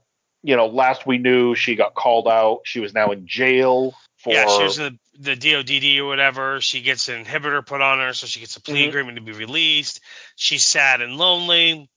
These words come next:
Speaker 2: She goes to see, uh, the Abomination to get some help. Uh, he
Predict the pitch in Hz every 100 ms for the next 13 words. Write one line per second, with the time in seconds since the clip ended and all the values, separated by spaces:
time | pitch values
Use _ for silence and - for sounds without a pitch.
0 | _ _ - _ _ - - 160 151 147
1 | - 131 - 151 143 135 131 127 120 113
2 | 113 123 120 143 139 143 151 143 - 143
3 | 139 127 117 120 113 - 107 147 147 143
4 | 139 _ _ _ _ _ _ - 110 107
5 | 107 104 - 135 143 143 139 135 127 123